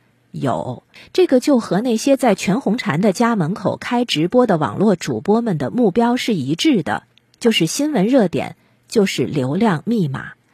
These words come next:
此前流浪大师、大衣哥、拉面哥不都是这么被追逐过的吗？就连河南水灾都没有被放过，甚至出现了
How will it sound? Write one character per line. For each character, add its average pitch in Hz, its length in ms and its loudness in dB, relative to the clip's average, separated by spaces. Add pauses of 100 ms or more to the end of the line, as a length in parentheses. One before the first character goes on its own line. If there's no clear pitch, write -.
此 - 140 0
前 175 380 2
流 175 180 2
浪 202 200 2
大 185 200 2
师、 196 380 0
大 185 240 2
衣 202 160 2
哥、 196 260 2
拉 214 220 0
面 185 240 0
哥 190 180 0
不 - 160 -8
都 285 240 2
是 262 160 2
这 175 160 0
么 143 100 -2
被 156 200 0
追 196 280 2
逐 135 200 -4
过 151 200 -2
的 123 80 -8
吗？ 120 200 -10 (100)
就 247 160 4
连 208 160 2
河 190 180 0
南 214 200 0
水 - 180 -4
灾 185 320 0 (280)
都 208 100 4
没 185 100 2
有 170 140 0
被 180 160 0
放 196 260 0
过， 131 240 -4 (300)
甚 233 200 2
至 196 120 4
出 226 160 0
现 208 200 2
了 147 200 2